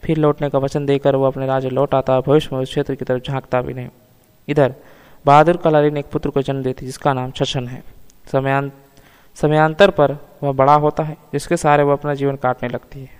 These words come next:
राजा के विश्वासघात के बावजूद बहादुर के मन में अप-, उन, अपने पति के प्रति कोई दुर्भावना नहीं। जमीन को लेकर पैदा हुए विवाद में छछन अनजानों में अपने पिता को मार डालता है।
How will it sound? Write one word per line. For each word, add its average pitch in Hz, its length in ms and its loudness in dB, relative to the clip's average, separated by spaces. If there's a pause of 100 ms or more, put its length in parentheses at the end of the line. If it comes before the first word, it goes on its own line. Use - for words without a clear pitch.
(100)
राजा 131 220 0
के 131 120 -4
विश्वासघात 135 500 -2
के 139 80 -6
बावजूद 139 340 0 (120)
बहादुर 139 280 0
के 147 160 -6
मन 151 140 0
में 160 180 -4 (1000)
अप-, - 540 -12
उन, 147 140 -6
अपने 175 400 -2 (180)
पति 220 240 0
के 196 100 -2
प्रति 143 280 -4
कोई 147 260 -4
दुर्भावना 139 480 2
नहीं। 123 200 -10 (420)
जमीन 143 380 -2
को 139 200 0
लेकर 139 280 0
पैदा 139 280 4
हुए 139 120 4
विवाद 139 460 4
में 135 160 -8
छछन 147 380 -2 (380)
अनजानों 143 520 2
में 139 140 -2
अपने 135 200 -4
पिता 135 260 0
को 131 120 -6
मार 131 200 0
डालता 127 320 -2
है। 143 340 -16